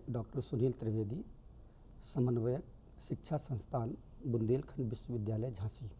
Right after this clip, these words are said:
आज शिक्षा के क्षेत्र में एमएड की कक्षाओं में रिसर्च मेथोडोलॉजी में जो मेरा टॉपिक है आज का, how to write a research proposal, अनुसंधान के क्षेत्र में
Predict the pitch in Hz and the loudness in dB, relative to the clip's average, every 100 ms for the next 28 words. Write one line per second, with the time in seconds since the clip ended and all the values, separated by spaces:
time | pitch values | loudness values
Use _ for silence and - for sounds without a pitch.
0 | - - - - - - - - - 135 | -16 -16 -18 -18 -18 -18 -18 -16 -6 0
1 | 156 156 160 156 - - - - - - | 2 4 2 2 -4 -16 -18 -16 -14 -4
2 | 151 - 165 160 135 147 113 131 147 - | -4 0 2 2 2 0 0 0 0 -2
3 | - - - - - - 139 139 185 - | -12 -16 -16 -16 -12 2 4 6 4 0
4 | - - - 143 127 107 - 127 139 127 | -16 -8 0 2 2 -2 2 4 6 4
5 | 117 - - - - - - - - - | 2 -8 -16 -16 -16 -18 -18 -18 -18 -18
6 | - - - 120 131 185 180 156 135 135 | -18 -14 -4 0 4 4 4 4 4 4
7 | 127 123 113 131 131 104 - - - - | 4 4 4 4 2 2 -6 -18 -18 -18
8 | - - - 120 113 123 - 120 - 180 | -20 -10 -2 2 4 4 2 -2 0 -2
9 | 151 131 113 - 127 170 - - - - | 0 0 -2 -2 -6 -6 -10 -18 -14 2
10 | 135 165 - 156 113 120 143 - 143 110 | 4 4 4 2 4 4 2 2 2 2
11 | - - 110 - 120 - 117 104 98 - | 0 -2 -4 -6 -8 0 2 2 0 -4
12 | - - - - - - - 139 156 139 | -14 -16 -16 -16 -16 -4 2 4 4 4
13 | 156 190 190 160 - 139 151 147 180 | 4 4 4 2 2 0 2 2 2